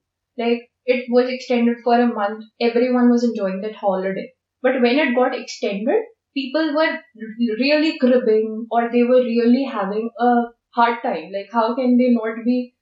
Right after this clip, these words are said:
getting out or they cannot step out and just be at the home? But, uh, I took it in a different manner, and, uh,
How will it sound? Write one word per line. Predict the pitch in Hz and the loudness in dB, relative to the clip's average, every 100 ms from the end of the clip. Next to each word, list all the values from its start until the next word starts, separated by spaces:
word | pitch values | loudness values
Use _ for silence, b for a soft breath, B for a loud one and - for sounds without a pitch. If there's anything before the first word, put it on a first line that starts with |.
| _ - | _ -4
getting | 220 226 233 247 | -2 0 0 0
out | 226 214 233 | 0 -2 -2
or | 226 226 | -4 -4
they | 233 | -2
cannot | 240 233 226 - | 0 0 -2 -10
step | - 247 247 | -2 -2 0
out | 220 220 214 | 0 -2 -4
and | 214 | -4
just | 240 - | -4 -4
be | 233 240 | -4 -2
at | 180 190 | -4 -6
the | 214 | -8
home? | 196 185 - _ _ _ _ _ 226 | -8 -8 -12 _ _ _ _ _ -2
But, | 302 - - _ _ _ | -2 -2 -6 _ _ _
uh, | 208 214 - - | -4 -4 -4 -6
I | 247 294 | -4 -2
took | 320 320 | -4 -4
it | 311 | -2
in | 294 | 0
a | 302 233 | 0 -2
different | - 233 269 285 | 0 2 2 0
manner, | 269 254 277 294 | -4 -4 -6 -8
and, | 220 226 226 226 | -6 -6 -6 -6
uh, | 208 | -8